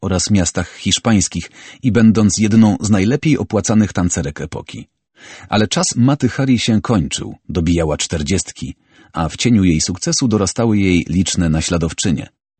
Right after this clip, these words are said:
Zaczęła organizować występy w swojej posiadłości w Noi, w których akompaniował jej maestro i mędrzec suficki Inaya Khan.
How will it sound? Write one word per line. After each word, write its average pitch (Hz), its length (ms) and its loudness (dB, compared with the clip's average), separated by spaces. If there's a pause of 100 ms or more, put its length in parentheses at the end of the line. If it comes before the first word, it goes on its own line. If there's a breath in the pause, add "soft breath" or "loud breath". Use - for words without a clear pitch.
(400)
Zaczęła 151 440 0
organizować 110 640 4
występy 110 500 0
w - 60 -6
swojej 95 320 0
posiadłości 92 880 0
w 78 100 -2
Noi, 92 360 2 (400 soft breath)
w - 60 -18
których 92 400 -4
akompaniował 90 680 2
jej 67 200 -2
maestro 95 640 -2 (120)
i 90 120 0
mędrzec 67 600 -2
suficki 98 800 -4
Inaya 78 440 0
Khan. - 320 -10